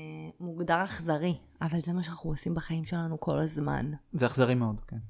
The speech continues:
Speaker 1: אנחנו עושים את זה כל הזמן באנושות. מה זה פיטורים? מה זה לפטר מישהו? סליחה. מה זה לפטר מישהו?
Speaker 2: כן, אתה, כאילו, סביבת עבודה זה די הישרדות.
Speaker 1: כן, מה זה לפטר מישהו? אתה אומר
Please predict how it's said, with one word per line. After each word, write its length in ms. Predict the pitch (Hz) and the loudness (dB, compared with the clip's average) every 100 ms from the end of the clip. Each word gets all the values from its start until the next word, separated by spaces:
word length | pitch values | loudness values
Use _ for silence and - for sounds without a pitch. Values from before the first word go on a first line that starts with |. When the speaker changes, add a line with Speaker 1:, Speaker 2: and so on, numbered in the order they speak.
| - | -2
Speaker 1:
אנחנו 220 | 196 190 190 | 2 6 8
עושים 160 | 226 | 8
את 60 | 233 | 8
זה 60 | |
כל 160 | 208 180 | 6 4
הזמן 440 | 175 165 156 156 | 2 2 2 2
באנושות. 480 | 160 156 151 - 156 | 0 0 -2 -4 2
מה 100 | 180 | 4
זה 120 | 185 | 4
פיטורים? 640 | 240 - - 160 170 170 185 - - | 2 2 0 2 4 4 0 -2 0
מה 140 | 190 196 | 4 8
זה 100 | 226 | 8
לפטר 540 | 202 - - 175 165 | 6 2 0 2 2
מישהו? 360 | 175 175 202 175 | 2 2 2 2
סליחה. 380 | - 175 175 160 - - _ - _ - | 0 0 2 0 -4 -20 _ -20 _ 6
מה 60 | |
זה 60 | 359 403 | 8 10
לפטר 360 | 381 370 330 330 | 8 8 8 8
מישהו? 280 | 247 190 170 - - | 4 2 -2 -6 4
Speaker 2:
כן, 160 | 151 123 | 6 6
אתה, 140 | 135 | 4
כאילו, 440 | - 139 139 135 123 | 4 8 10 8 6
סביבת 480 | - 127 120 131 | 2 2 4 4
עבודה 440 | 131 120 117 131 143 | 4 2 2 4 6
זה 140 | 120 | 4
די 100 | 120 | 2
הישרדות. 800 | 117 113 123 123 117 113 - - - - - | 2 2 -4 -2 -4 -4 -10 -20 -20 -20 -10
Speaker 1:
כן, 100 | - 508 320 | 0 4 8
מה 100 | 302 | 10
זה 80 | 440 | 8
לפטר 460 | - 240 - 214 190 | 6 0 2 2 2
מישהו? 240 | 190 202 | 0 0
אתה 120 | 185 | 4
אומר 160 | 214 339 | 4 6